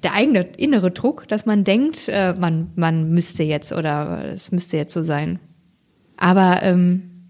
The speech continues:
ja, es ist, glaube ich, wirklich, äh, so ein Problem der jüngeren Generation, dass einfach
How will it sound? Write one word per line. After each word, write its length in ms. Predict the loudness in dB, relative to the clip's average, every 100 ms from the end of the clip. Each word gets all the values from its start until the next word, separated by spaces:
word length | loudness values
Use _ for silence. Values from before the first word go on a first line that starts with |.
| 0
ja, 160 | 2
es 140 | 2 0
ist, 320 | -6 -6 -12 -16 _
glaube 240 | -2 0
ich, 160 | 0 -4 -12 -16 _ -20 -20 _ _ _
wirklich, 520 | -4 0 -2 -2 -10
äh, 80 | -10 -12 -18 -20 -20 _
so 200 | 0 2
ein 640 | 4 2 2 0 -2 -6 -6
Problem 760 | -4 0 4 4 4 4 2
der 220 | 2 2 4
jüngeren 400 | 4 2 2 2
Generation, 800 | 2 2 0 -4 0 2 4
dass 360 | 2 0 -2 -8
einfach 400 | -2 0 0 -4